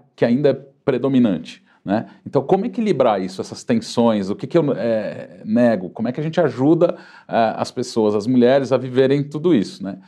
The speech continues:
Então, e equilibrar esses papéis. Essa é o-, é outra batalha agora, batalha diferente, né? Embora muito, é, relevante, continua muito relevante. Então, eu acho que é por aí, né? Como é que a gente, de um lado,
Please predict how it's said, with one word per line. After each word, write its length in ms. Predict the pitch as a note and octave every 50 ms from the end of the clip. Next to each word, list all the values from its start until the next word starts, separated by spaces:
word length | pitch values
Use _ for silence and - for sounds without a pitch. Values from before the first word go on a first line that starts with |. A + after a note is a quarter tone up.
| _ - _ _ -
Então, 440 | G#2+ G#2+ - - A#2+ A#2 A#2+ B2 -
e 80 | B2
equilibrar 480 | A#2+ B2 - D#3+ E3+ B2 C3 C3 C3+ A#2+
esses 160 | G#2+ - -
papéis. 460 | - - G2+ - - F#2 E2+ - -
Essa 180 | A2+ A#2 - D3+
é 40 | C3+
o-, 100 | - -
é 240 | B2+ - F#2 A#2 B2+
outra 240 | D#3 E3+ E3+ E3
batalha 420 | C#3+ C#3+ B2+ - B2+ G#2+ G2 F#2 G2
agora, 300 | F2+ F2+ F2+ - - - -
batalha 340 | G#2+ - - B2 A#2+ B2+ B2+
diferente, 580 | B2 - - D#3 C3+ A2+ F#2 - - - _ _ -
né? 160 | G2+ G2+ F#2+ - - - - _ _ -
Embora 300 | G#2 G2 A2 A#2 A#2 A#2
muito, 480 | A2+ A#2+ B2+ C3+ B2 D3 C#3 - - -
é, 340 | - G#2 G#2+ A2 G#2+ G#2 G#2
relevante, 560 | G#2 B2+ C3 C3+ B2 A2 G#2+ G2+ F#2 F#2+ -
continua 340 | - G2 G2 - A2 A2 A2
muito 280 | A2+ A2+ A2+ A2+ B2+ A#2
relevante. 520 | A#2+ B2+ C3 B2+ G#2+ F#2+ E2+ E2+ - _ _ _ _ - - - - _ _ -
Então, 500 | B2 B2 - C#3 D3 E3 E3+ - - - _ _ _ _ _ _ -
eu 120 | B2 B2+
acho 200 | C3 C3+ - -
que 80 | - D3+
é 20 | D3+ - - - _
por 140 | - D3+ D3+
aí, 220 | D3+ D3 A#2 F#2+
né? 120 | F#2 G#2 G#2+
Como 180 | - B2+ B2
é 20 | B2+
que 80 | -
a 40 | C#3
gente, 400 | B2 C3+ B2+ B2 - A#2+ - - -
de 120 | A#2 A2+
um 120 | C#3 C#3 B2+
lado, 340 | A2 G2 F#2 E2+ F2+ -